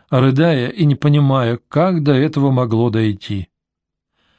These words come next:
А мир ножей оказался как раз миром почитателей и коллекционеров этого холодного оружия. Существовало даже периодическое издание «Лезвие», миссия которого, как убеждали авторы,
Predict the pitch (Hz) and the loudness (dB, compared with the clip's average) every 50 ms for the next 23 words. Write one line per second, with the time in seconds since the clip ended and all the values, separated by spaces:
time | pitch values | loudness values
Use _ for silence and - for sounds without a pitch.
0 | _ _ _ _ _ _ _ _ _ _ _ _ _ _ _ _ _ - 131 139 | _ _ _ _ _ _ _ _ _ _ _ _ _ _ _ _ _ -2 0 2
1 | 180 202 185 175 180 170 156 131 147 196 202 180 - 185 165 131 160 175 147 - | 2 2 2 2 2 2 2 0 0 0 0 0 0 0 0 2 0 0 0 -2
2 | 175 131 143 143 - 170 185 165 - - 156 156 175 175 170 170 151 - - - | -2 -2 -2 -2 0 0 0 0 0 0 0 2 2 2 0 0 0 -2 -2 -2
3 | - - 135 - - 156 156 156 - 160 143 151 160 - 175 135 - - 147 147 | -2 -2 -2 0 0 0 0 0 0 0 0 0 0 -2 -2 -2 0 0 0 0
4 | 139 - - - 147 139 135 139 147 151 147 147 131 - 147 139 - 135 131 120 | 0 -2 -4 -2 0 0 0 0 0 0 0 -2 -2 -2 -4 -2 0 0 0 0
5 | - - 143 139 143 147 123 135 131 127 123 120 123 139 160 160 139 143 160 156 | 0 0 0 0 0 0 0 0 0 0 0 0 0 0 0 0 0 0 -2 -2
6 | 143 127 - _ _ _ _ _ _ _ _ _ _ _ _ - - - - - | -2 -4 -8 _ _ _ _ _ _ _ _ _ _ _ _ -6 -4 -2 -2 -2
7 | 151 - - 165 156 165 165 160 156 147 160 127 131 156 151 - 147 151 156 160 | -4 -2 0 2 2 2 2 2 2 2 2 2 0 0 0 0 2 2 2 2
8 | 147 156 131 - - - - 160 151 143 131 131 127 123 143 151 156 156 160 156 | 0 0 -2 -4 -6 -2 0 2 2 2 2 0 0 0 2 2 2 2 2 2
9 | 156 156 151 151 160 - - - 123 135 151 147 147 135 127 139 139 139 139 139 | 0 0 -2 -2 -4 -6 -4 0 2 2 2 2 2 0 0 0 0 0 0 -2
10 | 151 156 - _ _ _ _ _ _ _ _ _ _ - 131 139 170 180 - - | -4 -6 -10 _ _ _ _ _ _ _ _ _ _ 0 2 2 4 2 2 0
11 | - - 180 175 160 - 170 - 175 170 160 165 160 156 151 151 156 - 131 110 | -2 -2 -2 -2 0 -2 -2 0 2 2 2 2 0 -2 -2 -4 -6 -8 -6 -2
12 | - 127 139 139 123 131 143 131 139 135 139 135 120 - - 127 127 127 117 | 0 2 2 2 2 2 0 2 2 0 0 -2 -2 -2 -2 0 0 0 -2